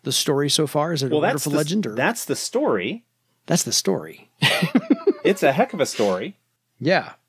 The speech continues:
Speaker 1: I don't know how much people wanna actually include that when they, when they, uh, send their, their, uh, adventuring group or their party down anywhere near Death Sea.
Speaker 2: Yeah. There is a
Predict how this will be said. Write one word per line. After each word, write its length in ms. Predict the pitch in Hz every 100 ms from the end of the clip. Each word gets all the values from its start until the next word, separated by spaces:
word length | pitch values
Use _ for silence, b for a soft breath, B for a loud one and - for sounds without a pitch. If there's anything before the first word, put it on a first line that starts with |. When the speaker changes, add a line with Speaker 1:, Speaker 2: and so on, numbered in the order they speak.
| _
Speaker 1:
I 60 | 135
don't 60 | 156
know 60 |
how 100 | 156
much 180 | 160 160
people 180 | - 160
wanna 240 | 151 147 156
actually 340 | 143 - 151
include 400 | 135 - 285 185
that 260 | 127 117 -
when 160 | - 135
they, 240 | 135 127 123 349
when 160 | 147
they, 180 | 131 123 - B B B B _
uh, 240 | 147 131 127
send 360 | - 156 151
their, 280 | 143 135 123 - _
their, 400 | 143 135 127 117
uh, 440 | - 113 104 90 80 73 - _ _ _ _
adventuring 500 | 151 156 175 - 147
group 340 | 135 131 135 - - _ -
or 80 | 131
their 120 | 123
party 340 | - 156 139
down 520 | 127 127 131 139 131 -
anywhere 260 | 147 135
near 320 | 120 131 202
Death 240 | 147 113 -
Sea. 400 | - 104 113 151
Speaker 2:
Yeah. 160 | 147 123 - _ _ _ _ -
There 260 | 147 165
is 160 | 185 190
a 540 | 165 156 139 127 113